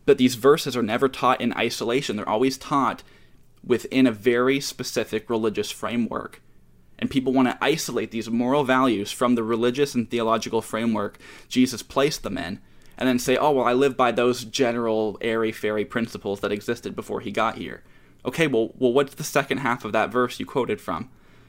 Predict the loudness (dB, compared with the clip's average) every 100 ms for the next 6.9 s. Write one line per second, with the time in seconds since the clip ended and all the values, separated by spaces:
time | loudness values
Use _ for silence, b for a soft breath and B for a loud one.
0 | b -8 -2 -2 -2 -2 -2 -4 -12 -8
1 | 2 4 4 4 4 4 0 -2 -4 -4
2 | -2 2 4 2 0 -6 -8 -10 b b
3 | b b b b _ -2 -2 -6 0 4
4 | 4 2 -4 -6 -2 2 2 2 4 4
5 | 4 0 0 0 0 -2 -2 -6 -2 2
6 | 6 6 4 0 -2 0 0 0 -4